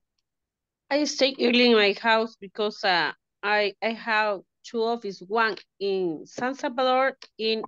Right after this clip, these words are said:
and I have another in Santiago, Texacuangos. And then I have to drive the,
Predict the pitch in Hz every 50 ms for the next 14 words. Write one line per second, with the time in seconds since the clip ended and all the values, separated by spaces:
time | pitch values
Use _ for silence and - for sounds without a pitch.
0 | - 214 214 214 190 - _ - 202 214 208 208 226 214 214 208 208 208 214 214
1 | 214 - - _ - 202 202 202 202 202 196 190 - - - - - 190 180 -
2 | - 208 208 202 202 202 - 202 - - - 185 - _ 226 226 233 233 196 156
3 | 165 - - - - - _ _ - - - - - - - - - - _ _
4 | _ _ _ _ _ _ _ _ _ _ - 175 - _ 214 214 226 226 214 196
5 | 233 240 247 247 233 220 233 226 240 240 226 226 220 - _ - 233 214 208 202
6 | 190 190 185 180 175 170 180 - _ _ _ _ _ _ _ _ _ _ - 202
7 | 202 196 190 190 196 208 - - - 269 262 _ _ _ _ _ _ _ 180 175
8 | 170 160 151 147 143